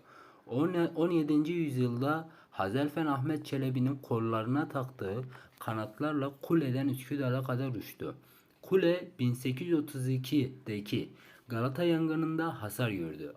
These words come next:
Ancak daha sonra ikinci Mahmut tarafından onarılarak işaret kulesi olarak kullanıldı.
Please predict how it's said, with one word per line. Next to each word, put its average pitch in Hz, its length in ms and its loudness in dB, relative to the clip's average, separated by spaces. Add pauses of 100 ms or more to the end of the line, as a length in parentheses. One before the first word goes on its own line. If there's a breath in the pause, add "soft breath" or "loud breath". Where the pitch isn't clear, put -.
Ancak 165 540 0
daha 131 200 2
sonra 147 340 0
ikinci 107 400 -2
Mahmut 135 680 -2
tarafından 101 720 -6
onarılarak 127 760 -4 (380 loud breath)
işaret 123 580 0
kulesi 120 360 0
olarak 131 380 0
kullanıldı. 90 640 -4